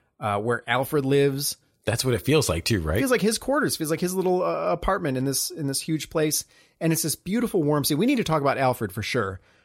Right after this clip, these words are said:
Speaker 1: Uh, this beautiful little scene. They're just sitting around this cozy little table, having dinner, Alfred included. He's eating with them,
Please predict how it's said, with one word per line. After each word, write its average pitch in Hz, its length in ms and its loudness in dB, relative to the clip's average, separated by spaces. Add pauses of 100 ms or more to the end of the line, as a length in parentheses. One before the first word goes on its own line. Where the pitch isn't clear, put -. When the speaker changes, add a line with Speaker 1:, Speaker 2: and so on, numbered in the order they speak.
(140)
Speaker 1:
Uh, 120 260 2
this 120 220 -6
beautiful 180 360 0
little 156 80 2
scene. 143 180 0
They're 123 80 0
just - 300 -4
sitting 139 200 -2
around 139 280 2
this 113 120 -2
cozy 151 380 0
little 147 160 -2
table, 117 260 0
having 139 300 2
dinner, 135 400 -2
Alfred 180 320 2
included. 151 500 0 (240)
He's 147 300 0
eating 151 180 4
with 127 200 0
them, 120 280 0